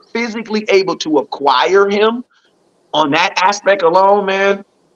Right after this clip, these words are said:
I don't know if Stephen Jones will wanna deal. I don't think Jerry Jones may deal with him,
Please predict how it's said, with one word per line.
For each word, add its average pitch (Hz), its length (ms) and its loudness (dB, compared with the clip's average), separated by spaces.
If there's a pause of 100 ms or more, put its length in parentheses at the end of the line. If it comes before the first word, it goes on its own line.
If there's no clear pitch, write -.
(160)
I 226 160 2
don't 170 200 4
know 143 160 -2
if - 80 -4
Stephen 117 320 -4
Jones 127 320 -2
will 107 80 -6
wanna 98 200 -8
deal. 117 220 -8
I 160 120 2
don't 196 180 0
think 127 320 -4
Jerry 165 320 0
Jones 170 340 0
may 185 160 0
deal 185 240 4
with 196 140 0
him, 196 120 -6